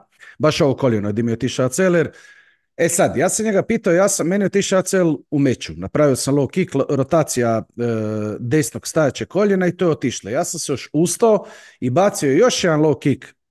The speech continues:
suprotnom nogom, znači još jednom je koljeno propalo, još sam tom istom nogom bacio low kick.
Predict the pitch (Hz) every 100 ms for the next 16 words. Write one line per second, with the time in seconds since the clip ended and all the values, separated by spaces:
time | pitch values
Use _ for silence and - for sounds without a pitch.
0 | _ _ _ - - 165 - 139 113 120
1 | 185 175 160 156 185 247 - 170 139 131
2 | - 139 117 110 - 226 - 214 202 202
3 | 196 - 214 226 - 139 123 104 104 107
4 | - 95 82 73 -